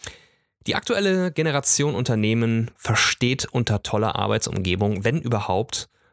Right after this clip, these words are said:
diese so zu gestalten, dass es sich einfach nicht nach Arbeit anfühlt, sondern als würde man eher einer Freizeitbeschäftigung nachgehen. Zum Beispiel Google oder Amazon bauen ganze Spielplätze für Erwachsene, damit diese nach Möglichkeit ihre Arbeit auch wirklich nicht mehr verlassen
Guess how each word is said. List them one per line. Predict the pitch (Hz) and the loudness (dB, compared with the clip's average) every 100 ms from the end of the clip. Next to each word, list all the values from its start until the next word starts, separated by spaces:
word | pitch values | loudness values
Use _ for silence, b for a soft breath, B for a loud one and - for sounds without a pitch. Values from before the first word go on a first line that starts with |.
| _ 104 | _ 0
diese | 104 104 | 2 4
so | 98 113 165 | 4 2 2
zu | - 117 | 0 0
gestalten, | - - 90 113 117 104 | 0 0 0 0 -2 0
dass | 113 113 | 0 4
es | - | 4
sich | 123 - - | 4 0 -4
einfach | 113 123 - | 0 0 0
nicht | 113 135 127 | 0 0 -2
nach | 113 - | -2 -2
Arbeit | 120 113 - | 0 -2 -2
anfühlt, | 127 139 - - - - - | -2 0 -2 -6 -10 -8 -2
sondern | 98 98 - | 0 2 0
als | 104 113 | 0 0
würde | 123 117 | 0 0
man | 107 107 104 | 0 -2 -2
eher | 113 107 | 0 0
einer | 104 101 | 0 -2
Freizeitbeschäftigung | - 110 113 90 - - - - - | 0 0 0 0 -2 0 -2 -2 -4
nachgehen. | - - - - - - | -6 -6 -8 -8 -12 -4
Zum | 101 | -2
Beispiel | 90 95 | 0 -2
Google | 107 120 113 110 B B B - | -2 0 0 0 B B B -4
oder | 90 - | -2 0
Amazon | 120 110 110 98 | 0 0 0 0
bauen | 98 104 104 | 0 0 0
ganze | 104 - 104 | 2 2 2
Spielplätze | - 151 156 123 123 123 | 2 0 2 2 0 0
für | - | 0
Erwachsene, | - 117 - 113 110 B B B | 0 0 0 0 -2 B B B
damit | 104 107 113 | 0 0 2
diese | 139 135 | 0 2
nach | 113 | 0
Möglichkeit | 113 135 180 151 - 117 | 2 0 0 -2 0 0
ihre | 107 85 | 2 0
Arbeit | 104 107 104 - | 0 0 -2 -4
auch | 110 - | -4 -2
wirklich | 110 117 - | -2 0 0
nicht | 135 | 0
mehr | 123 | 0
verlassen | - 107 147 127 | 0 0 2 2